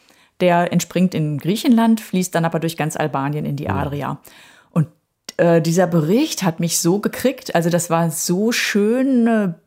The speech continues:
Speaker 1: Bilder, also das ist einer der wenigen Flüsse, die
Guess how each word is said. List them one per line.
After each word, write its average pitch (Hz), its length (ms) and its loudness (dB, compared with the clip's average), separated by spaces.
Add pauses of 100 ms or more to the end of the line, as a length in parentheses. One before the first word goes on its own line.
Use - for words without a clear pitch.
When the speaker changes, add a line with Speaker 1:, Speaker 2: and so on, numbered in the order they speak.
(100)
Speaker 1:
Bilder, 254 560 2
also 175 140 -4
das 180 140 -4
ist - 160 -4
einer 185 240 0
der 170 200 2
wenigen 214 340 4
Flüsse, 214 400 -2
die 185 320 -2